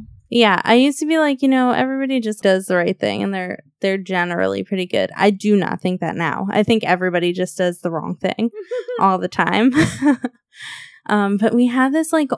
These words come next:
Speaker 1: old woman call, and she's, like, this old Russian lady, and she was talking to me about how nobody would help her. It was the winter time. Nobody would help her get heating assistance. And I was like,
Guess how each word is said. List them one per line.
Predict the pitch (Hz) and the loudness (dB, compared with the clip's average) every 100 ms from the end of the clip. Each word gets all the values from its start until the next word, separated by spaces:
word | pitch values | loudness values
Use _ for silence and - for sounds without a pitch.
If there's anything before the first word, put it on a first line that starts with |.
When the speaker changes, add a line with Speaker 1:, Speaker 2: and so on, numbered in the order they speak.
| - | 0
Speaker 1:
old | 214 208 226 233 208 | 2 4 4 2 2
woman | 190 180 190 | 2 0 -4
call, | - 180 170 190 190 _ _ _ _ _ _ _ _ - | -2 -2 0 -2 -4 _ _ _ _ _ _ _ _ 0
and | 226 | 0
she's, | 214 240 | 2 0
like, | 269 254 | 0 0
this | 247 214 - | 0 0 2
old | 208 214 240 | 4 6 4
Russian | 226 196 185 196 180 | 2 0 0 -2 -2
lady, | 175 170 175 180 180 _ - - - | -2 -4 -2 -4 -6 _ -20 -20 -4
and | 214 | -2
she | 202 - 247 285 294 | 0 2 2 2 0
was | 247 233 | -2 -4
talking | - 196 202 214 | -4 -4 -2 0
to | 208 | 0
me | 190 180 | 0 -2
about | - 190 175 175 | -4 -4 -4 -6
how | - 190 180 180 190 | -4 -2 -2 -2 -4
nobody | 190 196 190 202 240 | -4 -4 -4 -2 -2
would | 247 | -2
help | 247 202 185 | -2 -2 -2
her. | 190 185 185 | -2 -2 -2
It | - | -4
was | 196 196 | -4 -4
the | 196 | -6
winter | 190 202 233 202 | -2 -2 -2 -4
time. | - 170 170 180 _ _ _ - | -6 -8 -8 -10 _ _ _ -6
Nobody | 196 196 240 | -2 0 0
would | 254 208 | 0 0
help | 202 196 | -4 -4
her | 196 196 | -6 -6
get | 190 180 - | -4 -4 -4
heating | - 233 240 208 | -6 -2 0 0
assistance. | 185 - 151 - 90 185 - - | -2 -4 -6 -6 -6 -8 -12 -8
And | 190 | -4
I | 185 | -2
was | 208 196 | -2 -2
like, | 180 - | -4 -6